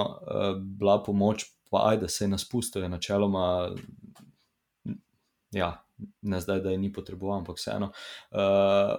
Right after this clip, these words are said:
mogoče na začetku je malenkost zadržan bil, potem ko pa je videl, da, da sta začela z Bernalom pridobivati, eh, na spustu pa se, pa je mogoče, eh, prišla, prišla kakšna,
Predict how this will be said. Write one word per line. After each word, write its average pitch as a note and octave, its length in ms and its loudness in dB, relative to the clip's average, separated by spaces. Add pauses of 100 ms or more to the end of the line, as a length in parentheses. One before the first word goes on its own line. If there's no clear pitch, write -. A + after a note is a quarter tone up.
mogoče A2+ 440 0
na B2+ 100 2
začetku C3 460 2
je A#2 60 8
malenkost A2+ 460 2
zadržan G#2+ 440 0
bil, D#3+ 220 0
potem C#3+ 300 2
ko C#3+ 180 -2
pa A2+ 220 6 (960)
je A2+ 120 6
videl, C#3+ 380 4
da, A2 300 6
da G#2 140 0
sta - 140 -2
začela A#2 440 4
z G2+ 180 2 (580)
Bernalom G#2 560 4
pridobivati, G#2 880 -2
eh, F#2+ 520 -4 (500)
na A#2 200 -2
spustu - 400 -8
pa G#2 80 -4
se, G2+ 200 -4 (240)
pa A#2 100 6
je A#2+ 80 8
mogoče, C3 460 6
eh, G#2 720 0 (100)
prišla, G#2+ 640 4
prišla A#2 320 -4
kakšna, A#2 420 0